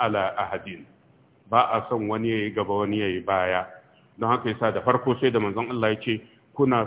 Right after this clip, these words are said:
sahu ne fa saboda kwaikwayon mala'iku, salawatullahi wa salamu alaihi." Babu shakka sahu ya ɗauki fasara kashi biyu ɗin nan.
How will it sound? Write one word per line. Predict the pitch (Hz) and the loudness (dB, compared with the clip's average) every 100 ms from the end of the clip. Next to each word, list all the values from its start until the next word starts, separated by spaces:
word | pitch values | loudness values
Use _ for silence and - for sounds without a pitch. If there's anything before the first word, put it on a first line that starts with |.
| 131 | -2
sahu | 117 123 123 | -4 -2 -2
ne | 110 | -4
fa | 107 95 | -6 -6
saboda | 123 110 98 | -6 -4 -6
kwaikwayon | - 117 110 120 113 117 | -2 -2 -2 0 2 0
mala'iku, | 117 107 98 95 90 - 104 - - _ _ _ - | 0 -2 -2 -2 -6 -8 -10 -10 -20 _ _ _ -2
salawatullahi | 117 110 107 107 101 98 | 2 4 2 0 -2 -2
wa | 101 98 | -2 -2
salamu | 98 98 92 101 | -2 -2 -2 -6
alaihi." | 95 92 85 - _ _ _ _ 90 | -6 -8 -10 -20 _ _ _ _ 0
Babu | 120 123 110 - | 2 2 0 -2
shakka | 110 - 107 104 104 - - _ _ _ _ _ _ _ _ _ - | -2 0 2 2 0 -6 -20 _ _ _ _ _ _ _ _ _ -4
sahu | 123 120 120 123 123 - - | 2 2 2 0 -4 -10 -4
ya | 110 123 | 0 0
ɗauki | 101 - | 0 -6
fasara | 95 107 127 110 | -8 -2 2 2
kashi | 98 107 101 | 2 -4 -6
biyu | 90 98 | -6 -6
ɗin | 113 143 | 0 2
nan. | 135 131 - | 2 2 -8